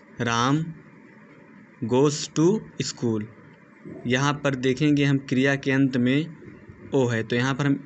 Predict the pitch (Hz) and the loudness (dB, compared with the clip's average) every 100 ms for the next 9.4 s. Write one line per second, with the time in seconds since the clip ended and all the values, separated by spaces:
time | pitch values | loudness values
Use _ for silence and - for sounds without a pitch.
0 | 127 139 139 - 120 107 107 110 107 107 | 0 2 0 -2 -2 -2 -4 -4 -4 -6
1 | 107 110 117 117 135 127 127 123 123 120 | -8 -10 -2 0 2 2 2 2 0 0
2 | - 127 123 107 107 107 107 - - - | -2 -2 -2 -4 -2 -4 -4 -10 -18 -20
3 | - - - 120 127 135 139 123 131 143 | -20 -18 -6 -2 0 2 0 2 2 2
4 | 117 123 139 - 160 175 208 - - - | 4 2 2 -2 0 2 0 -8 -10 -10
5 | - 120 104 - - - - - - - | -2 0 0 -6 -18 -20 -20 -20 -20 -20
6 | - - - - - - - - - 117 | -20 -20 -20 -20 -20 -20 -20 -20 -8 -4
7 | 123 135 123 139 135 135 120 117 113 139 | 0 0 0 0 0 0 0 -2 0 -2
8 | 123 120 127 143 135 123 143 165 127 123 | 0 2 2 2 2 2 2 0 0 0
9 | 120 123 107 104 | 0 -2 -4 -6